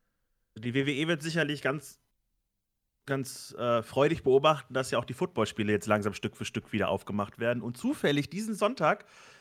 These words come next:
öffnet sich ja das Raymond James Stadion schon wieder für die Tampa Bay Buccaneers, wenn sie gegen die Chargers antreten. Da werden dann Fans tatsächlich erlaubt sein. Der Trend ist ja in Amerika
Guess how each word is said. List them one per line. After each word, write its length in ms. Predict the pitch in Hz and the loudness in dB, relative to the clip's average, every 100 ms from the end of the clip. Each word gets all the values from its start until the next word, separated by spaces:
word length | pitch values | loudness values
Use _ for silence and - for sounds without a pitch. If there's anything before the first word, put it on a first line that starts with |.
| - - | -20 -6
öffnet 240 | - - | -4 -4
sich 140 | 143 | -4
ja 60 | 131 | 0
das 200 | 110 104 | -2 -2
Raymond 260 | 107 104 101 | -2 -2 -4
James 160 | 95 | -6
Stadion 360 | - 95 95 92 | -2 -2 -2 -6
schon 180 | - 92 | -6 0
wieder 340 | 95 98 - - | 2 2 0 -10
für 140 | 123 | -4
die 180 | 113 104 | -2 0
Tampa 280 | 123 117 113 | 2 4 4
Bay 100 | 110 | 4
Buccaneers, 500 | 113 113 113 160 151 | 4 4 2 2 2
wenn 140 | 120 | -2
sie 80 | 110 | -2
gegen 140 | 110 | -4
die 100 | 104 | -4
Chargers 360 | - 123 131 135 | 6 8 8 4
antreten. 440 | 131 - 151 196 | -2 -4 -6 -4
Da 160 | 160 113 | -2 2
werden 240 | 113 117 | 4 2
dann 160 | 113 110 | 2 0
Fans 300 | - 110 - | 0 -2 0
tatsächlich 420 | 107 - 107 104 | -6 -4 -4 -2
erlaubt 400 | - 95 123 - | 0 4 4 2
sein. 320 | 143 151 175 - - - - - _ _ - | 2 2 2 -8 -20 -20 -20 -20 _ _ -6
Der 280 | 131 151 | 6 6
Trend 400 | - - 175 233 | 6 6 6 6
ist 280 | - 190 196 | 4 4 8
ja 260 | 202 202 202 | 10 10 8
in 200 | 160 147 | 2 -4
Amerika 840 | 143 156 170 185 196 185 190 - | -2 -2 0 0 4 4 4 2